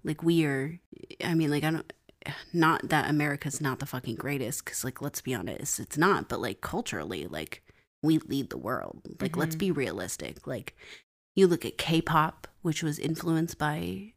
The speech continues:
Speaker 1: um, like, Western music. Like, we're so,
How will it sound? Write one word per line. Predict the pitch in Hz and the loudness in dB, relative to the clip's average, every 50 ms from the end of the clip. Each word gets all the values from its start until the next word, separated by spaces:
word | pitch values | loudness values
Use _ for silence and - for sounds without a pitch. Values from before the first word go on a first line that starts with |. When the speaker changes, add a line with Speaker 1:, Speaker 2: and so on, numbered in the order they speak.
| _ - | _ -6
Speaker 1:
um, | - 165 165 190 196 196 185 180 170 - - | -4 -4 -4 -4 -6 -6 -6 -8 -8 -6 -4
like, | 180 170 165 - | -2 -2 -2 0
Western | 151 147 151 - - 165 156 | 0 0 0 0 0 0 0
music. | 156 151 151 156 180 190 190 185 - - - | 2 0 0 0 -2 -2 -4 -6 -8 -12 -6
Like, | - 165 - 160 | -6 -6 2 4
we're | 170 170 165 160 | 4 4 4 4
so, | - - - - - - - - - 160 156 156 156 151 151 147 151 | 4 2 4 4 0 2 2 2 4 4 4 4 4 2 2 0 -2